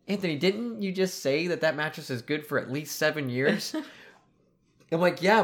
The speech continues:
Speaker 1: but, I mean, that, we're only six and a half years away
Speaker 2: Mm.
Speaker 1: now, you know?" And <laughs> so, like, I, like, not only do they have someone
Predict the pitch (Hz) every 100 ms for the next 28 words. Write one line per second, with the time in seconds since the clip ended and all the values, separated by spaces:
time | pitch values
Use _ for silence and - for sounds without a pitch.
0 | 131 127 - - 113 147 151 151 127 143
1 | 170 170 156 - - 175 - 160 156 156
2 | 165 165 147 147 226 233 135 110 117 135
3 | 151 170 156 - - 196 262 220 196 -
4 | - - - - 208 190 165 165 - -
5 | 156 - 160 156 - - _ _ _ -
6 | - _ _ _ _ _ _ 185 208 -
7 | 151 175 165 156 147 131 120 - _ _
8 | _ _ _ _ 143 143 135 139 143 147
9 | 131 131 - 135 127 123 117 113 110 107